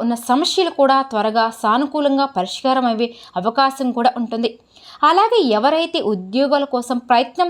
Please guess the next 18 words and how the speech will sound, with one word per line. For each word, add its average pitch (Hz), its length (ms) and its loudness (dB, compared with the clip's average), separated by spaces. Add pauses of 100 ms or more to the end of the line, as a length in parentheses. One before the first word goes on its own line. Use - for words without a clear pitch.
చేస్తున్నారో, 269 640 2 (400)
అంటే 415 200 0 (120)
నిరుద్యోగ 277 440 0 (120)
సమస్యలు, 226 480 -4
వారి 208 180 0
యొక్క 196 160 -4 (120)
నిరుద్యోగ 214 420 -4 (140)
సమస్య 277 400 -4 (160)
తొలగిపోతుంది. 247 640 -4 (580)
అంటే 269 300 2 (160)
వారు 220 240 0 (120)
కోరుకునే 294 520 -2
మంచి 220 240 -6
సంస్థలో 247 500 -4 (120)
ఉద్యోగం 214 380 0 (100)
లభిస్తుంది. 226 500 -4 (600)
అలాగే 233 340 2 (100)
ఉద్యోగంలో 262 600 0